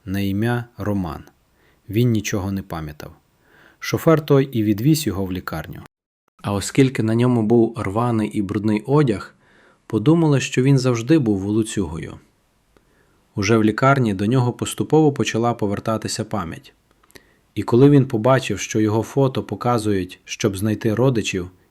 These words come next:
і впізнати, злякався, що за ним приїде той самий Семен. Ось і втік екстрено. Коли ж вирішив свої питання, почав наводити довідки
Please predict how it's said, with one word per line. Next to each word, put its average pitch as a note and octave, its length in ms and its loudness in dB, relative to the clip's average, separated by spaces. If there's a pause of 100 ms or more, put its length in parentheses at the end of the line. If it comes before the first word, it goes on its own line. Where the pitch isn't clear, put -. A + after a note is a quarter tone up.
і A2 100 0
впізнати, G#2 720 -2 (640)
злякався, G#2 800 -2 (260)
що - 260 -4
за G2 120 -4
ним G#2 180 0
приїде G2 600 -2 (160)
той F#2+ 160 -4
самий A2+ 360 -4
Семен. - 460 -6 (920)
Ось C#3 300 2
і C#3+ 80 4
втік A2 420 -4
екстрено. - 600 -10 (1200)
Коли A#2 260 6
ж G2 100 2
вирішив A2 440 4
свої G#2+ 280 2
питання, G#2+ 640 -2 (480)
почав D3 380 2
наводити A#2 540 2
довідки A#2+ 640 0